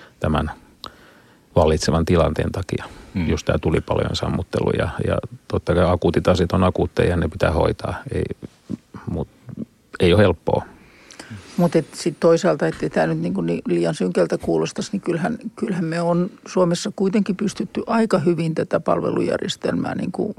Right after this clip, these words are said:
Speaker 3: niinku kehittämään ja, ja, ja ottamaan uusia asioita esille. Ehkä mä ite ajattelen niin, että ei meillä oikeastaan niinku ole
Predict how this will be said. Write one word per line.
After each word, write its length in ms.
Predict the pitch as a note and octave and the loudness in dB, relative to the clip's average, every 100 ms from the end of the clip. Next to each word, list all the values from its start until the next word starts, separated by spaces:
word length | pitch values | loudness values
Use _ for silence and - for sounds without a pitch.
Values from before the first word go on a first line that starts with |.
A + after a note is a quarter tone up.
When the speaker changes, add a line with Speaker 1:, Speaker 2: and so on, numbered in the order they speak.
| G3+ | -4
Speaker 3:
niinku 220 | F#3 - - | -4 -4 -2
kehittämään 680 | F3 E3 - - A#1 A#2+ - | 0 -2 -2 -2 0 -2 -2
ja, 140 | - - - - - _ _ | -4 -8 -20 -20 -20 _ _
ja, 200 | - E3+ - | -2 -2 -2
ja 140 | F3+ | 0
ottamaan 480 | E3+ - D#3+ D3+ D3 | 0 2 2 2 0
uusia 400 | - - F3 G#2 | -2 -2 0 0
asioita 640 | - - - - - - - - - - G#3 | 0 -4 -4 -4 -4 -4 -4 -10 -18 -10 -10
esille. 500 | - E3+ E3+ - - - - - - - - | -6 -6 -2 -4 -4 -8 -14 -14 -16 -14 -10
Ehkä 400 | D3 - - - - _ _ _ _ _ _ _ - | -10 -2 -2 -2 -10 _ _ _ _ _ _ _ -2
mä 160 | E3+ - | -2 0
ite 280 | G3+ F#3 | 0 2
ajattelen 420 | E3+ F3 E3 E3 F3+ | 2 0 -2 0 0
niin, 220 | F#3+ E3+ | 0 -2
että 240 | D3+ - | -2 -2
ei 200 | - - | 0 0
meillä 280 | D#3 F3+ F3+ | 2 0 0
oikeastaan 460 | F#3+ F3 - F#3+ E3+ | 0 -2 -2 -2 0
niinku 280 | F2 - | -2 -4
ole 120 | - | -4